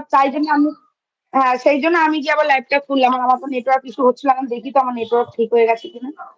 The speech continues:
তো দেখলাম যে না, আমার নেটওয়ার্ক কিছু ঠিক হয়নি, যেরকম যেরকম হচ্ছে। এই জন্য বাইরে এসে গরমের মধ্যে বসে ছিলাম বাইরে।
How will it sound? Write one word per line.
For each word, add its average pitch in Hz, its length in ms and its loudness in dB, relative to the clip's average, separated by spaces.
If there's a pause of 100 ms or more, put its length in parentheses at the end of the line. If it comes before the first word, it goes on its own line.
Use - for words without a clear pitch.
(320)
তো 285 80 -2
দেখলাম 269 320 -2
যে 262 100 -4
না, 247 180 0
আমার 240 160 -2
নেটওয়ার্ক 233 360 -2
কিছু 247 180 -8
ঠিক 233 220 -2
হয়নি, 233 280 2
যেরকম 226 340 -4
যেরকম 214 340 0
হচ্ছে। 220 220 -4
এই 277 100 2
জন্য 247 140 0
বাইরে 214 280 -2
এসে 233 140 0
গরমের 214 360 0
মধ্যে 208 160 -12
বসে 196 260 -14
ছিলাম 208 180 -4
বাইরে। 190 260 0